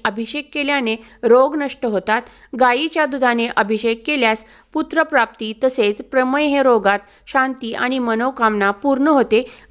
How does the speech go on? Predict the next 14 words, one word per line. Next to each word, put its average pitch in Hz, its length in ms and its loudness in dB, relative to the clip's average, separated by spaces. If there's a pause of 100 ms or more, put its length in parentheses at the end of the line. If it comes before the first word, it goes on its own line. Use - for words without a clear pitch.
गंगाजलाने 262 880 0
अभिषेक 233 500 -4
केल्यास 220 360 -2 (320)
ज्वरबाधा 277 800 2
नष्ट, 233 320 -6 (120)
नाश 247 360 -2
होते. 247 380 -2 (320)
सद्बुद्धी 269 760 -2
प्राप्त 247 480 -2
करण्यासाठी 240 720 -2
दूध 269 440 -2
आणि 294 220 0
साखर 247 440 -2
मिश्रित 285 380 -6